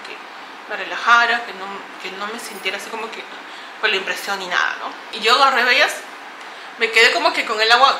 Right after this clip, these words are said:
ah, era como que, ¿en qué momento? Porque, o sea, en todo ese tiempo que nosotros habíamos conversado, él nunca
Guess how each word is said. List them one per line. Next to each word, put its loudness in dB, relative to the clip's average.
ah, 4
era 6
como 0
que, -2
¿en -4
qué 4
momento? 2
Porque, 0
o -6
sea, 0
en -2
todo 2
ese -2
tiempo -6
que -4
nosotros -6
habíamos -4
conversado, 4
él 4
nunca 6